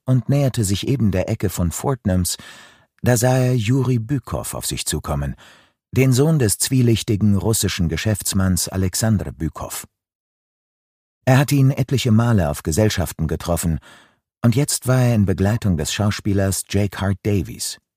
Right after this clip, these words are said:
ein gut aussehender junger Mann, den er von Zeitschriftenfotos und aus dem Fernsehen kannte.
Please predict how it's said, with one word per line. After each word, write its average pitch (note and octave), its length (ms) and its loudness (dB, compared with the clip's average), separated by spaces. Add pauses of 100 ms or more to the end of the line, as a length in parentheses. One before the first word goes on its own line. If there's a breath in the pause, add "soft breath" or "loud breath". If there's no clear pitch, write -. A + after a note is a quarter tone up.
(400)
ein A#2 180 4
gut C#3+ 200 -2
aussehender F2+ 420 2
junger F2+ 300 2
Mann, G2 300 2 (360 loud breath)
den A2+ 100 0
er A#2+ 80 2
von B2+ 140 -2
Zeitschriftenfotos E2 1160 -4
und - 120 -6
aus D2+ 120 -6
dem F#2 120 -2
Fernsehen F2+ 400 0
kannte. - 400 -14